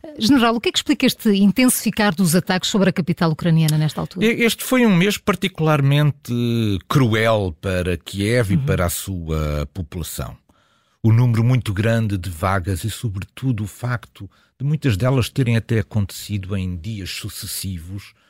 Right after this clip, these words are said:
Speaker 2: eh, impediu as pessoas de, de dormir, de ter uma noite descansada, conduziu certamente a um conjunto de, de um certo desgaste psicológico também sobre a população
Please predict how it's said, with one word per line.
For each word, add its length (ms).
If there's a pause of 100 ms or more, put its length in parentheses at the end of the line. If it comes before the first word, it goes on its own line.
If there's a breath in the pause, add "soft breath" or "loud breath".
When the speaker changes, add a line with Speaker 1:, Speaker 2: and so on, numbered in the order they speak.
(420)
Speaker 2:
eh, 200
impediu 540
as 100
pessoas 600
de, 500
de 220
dormir, 520
de 120
ter 180
uma 160
noite 480
descansada, 880 (400 loud breath)
conduziu 560
certamente 800
a 60
um 120
conjunto 840 (320 soft breath)
de, 180
de 880
um 60
certo 340
desgaste 840
psicológico 1000
também 420
sobre 540
a 40
população 680